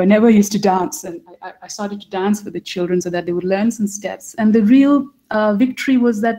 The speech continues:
the cake was fully eaten. The proof of the pudding is in its eating. And so I think this was something that, you know, I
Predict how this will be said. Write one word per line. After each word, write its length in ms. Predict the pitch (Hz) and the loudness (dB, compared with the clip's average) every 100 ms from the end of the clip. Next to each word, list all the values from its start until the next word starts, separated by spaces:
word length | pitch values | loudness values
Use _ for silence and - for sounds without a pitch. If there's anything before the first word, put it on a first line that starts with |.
| - | -8
the 100 | 220 254 | -4 0
cake 160 | 254 | 0
was 160 | 254 - | -2 -4
fully 180 | 254 240 | -2 0
eaten. 500 | 240 254 - 175 156 _ _ _ _ | 2 0 0 -6 -6 _ _ _ _
The 120 | 208 - - | -10 -6 4
proof 240 | 285 269 | 4 4
of 120 | 254 | -4
the 120 | 226 220 | -4 -2
pudding 280 | 247 226 220 | 0 2 2
is 80 | 202 | 2
in 100 | 196 | 0
its 140 | 190 - | -2 -4
eating. 400 | 185 202 175 165 180 | -10 -10 -16 -10 -8
And 100 | 180 - | -8 -4
so 80 | 202 196 202 _ _ _ - 202 | -4 -4 -10 _ _ _ -6 -2
I 20 | 202 | 0
think 160 | 233 | 2
this 160 | 208 220 | 0 -2
was 120 | 220 | -4
something 480 | 208 202 196 196 190 180 | -4 -4 -4 -4 -4 -4
that, 160 | 175 _ - | -8 _ -6
you 60 | 180 | -4
know, 300 | 170 175 175 _ _ | -4 -6 -12 _ _
I 20 | - | -2